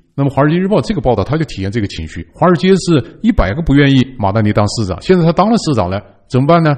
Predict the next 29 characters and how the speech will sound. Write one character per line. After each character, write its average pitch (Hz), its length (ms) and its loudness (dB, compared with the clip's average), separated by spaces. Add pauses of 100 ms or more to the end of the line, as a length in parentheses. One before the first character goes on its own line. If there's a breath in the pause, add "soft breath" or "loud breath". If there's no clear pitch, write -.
(260)
你 117 180 0
还 151 140 0
能 143 120 0
对 175 120 2
抗 165 140 0
下 135 180 2
去 117 140 -2
吗？ 107 120 -2 (300)
不 107 100 0
用 110 80 2
对 110 140 0
抗 110 220 0
了， 85 120 -6 (120)
只 107 120 -4
能 117 120 -2
跟 147 100 -2
他 131 80 2
合 98 160 -4
作。 87 180 -10 (300)
真 247 160 2
的 302 100 4
是 175 220 2
有 123 100 6 (360)
华 135 100 2
尔 147 60 6
街 143 120 4
的 156 120 2
大 170 220 0
佬 90 260 2